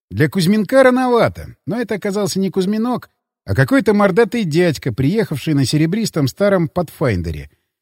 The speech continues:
Дядька показал мне выписанное в пятницу в дружине разрешение на ношение и занял у меня чуть не час времени, пока, наконец, не унес с собой разъяренного судью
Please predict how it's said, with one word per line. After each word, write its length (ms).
Дядька 340
показал 420
мне 180
выписанное 560
в 60
пятницу 500
в 60
дружине 400
разрешение 680
на 100
ношение 680
и 160
занял 340
у 80
меня 280
чуть 260
не 120
час 280
времени, 420
пока, 300
наконец, 500
не 140
унес 320
с 60
собой 460
разъяренного 800
судью 580